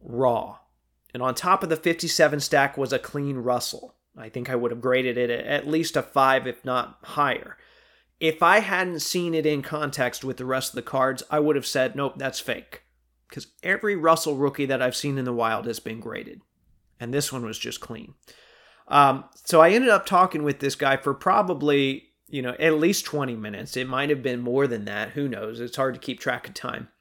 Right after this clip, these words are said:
I was asking him all about his collection. Um, we talked about, you know, what the things that we're into. I t-, told him, you know, I'm working on the fifty-seven set. And, um, he was just a really nice guy. And,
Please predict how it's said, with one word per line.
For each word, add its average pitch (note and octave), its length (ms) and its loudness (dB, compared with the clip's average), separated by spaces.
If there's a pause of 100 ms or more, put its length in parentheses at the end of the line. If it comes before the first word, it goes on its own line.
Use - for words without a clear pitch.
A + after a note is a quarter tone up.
(560)
I - 60 -2
was D#3+ 120 4
asking F3+ 320 2
him D#3+ 80 0
all E3 200 6
about D#3+ 280 6
his D3+ 120 0
collection. - 600 -4 (680)
Um, A#2+ 400 -4
we C3 120 -4
talked - 640 -4
about, C3 460 0
you C3 100 -6
know, A#2+ 120 -4
what C3 300 -2
the C3+ 100 0
things C#3+ 280 -2
that - 160 0
we're D#3 140 2
into. F#3+ 480 2
I D#3+ 120 4
t-, D#3+ 140 -2 (160)
told D#3+ 260 6
him, D3 160 0
you C#3 80 0
know, C3 120 0
I'm C3+ 140 0
working C#3+ 320 2
on C#3 120 0
the C3 80 -6
fifty-seven C3+ 760 -2
set. C3 480 0 (560)
And, D3 440 0
um, C3+ 240 4
he D3+ 120 0
was F3+ 160 4
just F#3 200 -2
a E3+ 60 2
really B2+ 340 -2
nice A2+ 280 -6
guy. D#3+ 480 0
And, B2+ 380 -4